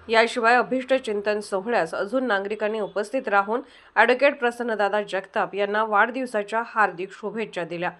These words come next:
दादांना राजकीय क्षेत्रामध्ये आणखी मोठी संधी मिळावी अशा इच्छाही उपस्थित नागरिकांनी बोलून दाखवल्या.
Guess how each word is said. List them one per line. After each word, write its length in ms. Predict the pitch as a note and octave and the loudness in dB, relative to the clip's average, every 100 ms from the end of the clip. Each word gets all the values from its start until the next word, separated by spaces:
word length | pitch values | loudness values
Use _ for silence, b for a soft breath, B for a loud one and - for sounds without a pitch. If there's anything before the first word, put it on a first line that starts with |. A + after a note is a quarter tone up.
| b b b b | b b b b
दादांना 560 | A3 A#3 A#3 C4+ C4 C4+ | 8 8 8 6 6 6
राजकीय 500 | A3+ G3+ G3+ B3+ C4 | 6 4 2 -4 -4
क्षेत्रामध्ये 680 | - G3+ G3+ A3 G#3 G3+ A3+ | -2 -6 -2 -2 0 -2 -4
आणखी 460 | - G#3 A3 A#3+ | 0 -2 -2 -4
मोठी 340 | C#4+ A3+ G#3+ B3 | -4 -4 -4 -6
संधी 300 | G#3 G3 G3+ | -6 -4 -4
मिळावी 420 | F#3+ G3 A3 F3 | -2 0 0 -4
अशा 260 | F3+ G#3 G3+ | -6 -2 -4
इच्छाही 460 | G3+ - B3 C4+ | -4 -6 -4 -2
उपस्थित 420 | B3 - G3+ G#3+ G#3+ | -4 -4 -6 -6 -8
नागरिकांनी 520 | G3 F3 G#3+ A3+ A#3 | -8 -8 -6 -6 -6
बोलून 360 | G#3+ F3+ F3 E3+ | -6 -6 -6 -6
दाखवल्या. 440 | E3 - F3 | -6 -6 -6